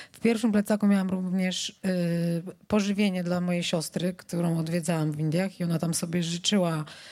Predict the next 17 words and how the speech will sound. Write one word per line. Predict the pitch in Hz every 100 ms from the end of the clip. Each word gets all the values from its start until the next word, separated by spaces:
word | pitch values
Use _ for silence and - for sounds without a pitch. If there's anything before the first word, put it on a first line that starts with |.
| - - - _ _
jakieś | - -
kabanoski, | 151 160 214 254 233 - 196
inne | 196 190
takie. | 180 - 175
No | 175
plecak | 196 233 226 214
mi | 208
się | 226
urwa-, | 220 220 190 175
urwały | 202 208 208 226 220 202
mi | 202
się | - 196
ramionczka | 202 214 220 - 190
od | 180
plecaka, | 190 180 196 185 180
zanim | 190 180 185
dojechałam | 175 185 175 196 185 180